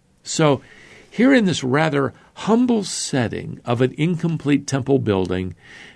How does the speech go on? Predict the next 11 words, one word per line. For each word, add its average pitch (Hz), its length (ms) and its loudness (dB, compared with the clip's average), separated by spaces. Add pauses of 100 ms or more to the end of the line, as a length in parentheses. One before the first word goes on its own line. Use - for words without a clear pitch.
(160)
God 151 260 4
is 220 180 0
telling 175 380 0
his 151 160 -2
people 113 380 -2
that 113 120 0
he's 113 160 -2
actually 131 460 -2
paving 190 640 -2
the 165 100 6
way 131 600 0